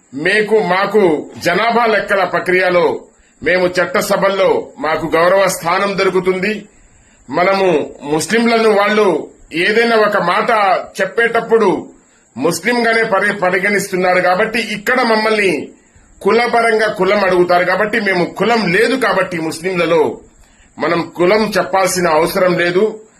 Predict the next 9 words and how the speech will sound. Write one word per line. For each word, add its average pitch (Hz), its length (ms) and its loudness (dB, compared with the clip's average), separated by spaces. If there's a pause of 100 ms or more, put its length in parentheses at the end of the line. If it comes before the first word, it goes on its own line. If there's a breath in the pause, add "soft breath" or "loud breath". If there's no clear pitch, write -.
(240 soft breath)
మా 151 200 -2
జాతి 190 420 0
ముస్లిం, 180 540 -4 (560 soft breath)
మే-, 156 340 0
మా 165 240 -2
ధర్మం 185 460 -2
ఇస్లాం 190 340 -2
అనే 185 140 0
చెప్దాం 147 400 -4